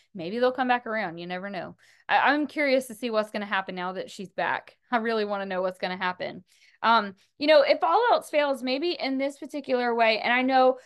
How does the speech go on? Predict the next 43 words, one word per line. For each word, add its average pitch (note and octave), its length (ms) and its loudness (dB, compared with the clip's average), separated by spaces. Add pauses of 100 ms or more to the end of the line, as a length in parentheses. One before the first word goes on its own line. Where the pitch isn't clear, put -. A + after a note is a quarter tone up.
(160)
um, A3 320 -2
Michelle C#4 400 2
did B3+ 200 0
this A3 260 -6
today, G#3+ 380 2
actually. F#3 440 -6
She A3+ 200 -12
sent A#3+ 200 -6
me A#3+ 80 -8
a A3+ 60 -2
message G#3+ 380 -2
and A3+ 80 -12
she B3+ 80 -14
was A#3 100 -10
like, A3 220 -2 (180)
"Can D4+ 120 -6
you A4+ 140 0
look F#4 160 0
at D4+ 80 -6
this E4+ 220 -2
and C#4+ 80 -6
tell D4 140 0
me, C#4 80 0
like, B3+ 160 0
how A#3+ 140 0
you A#3 200 -4
would, A3 260 -6
like, A3+ 160 0
what B3 140 2
would G3+ 100 -4
be B3 80 -4
the A3+ 120 -8
next G#3+ 300 -6
thing A3+ 220 -6
that A3 100 -8
you A3+ 140 -10
would G#3 180 -6
do?" G#3+ 340 -4 (680)
Always E4+ 500 8
do D4 260 2
that. A3+ 320 2
That's C#4 240 2
okay. D#4+ 480 -2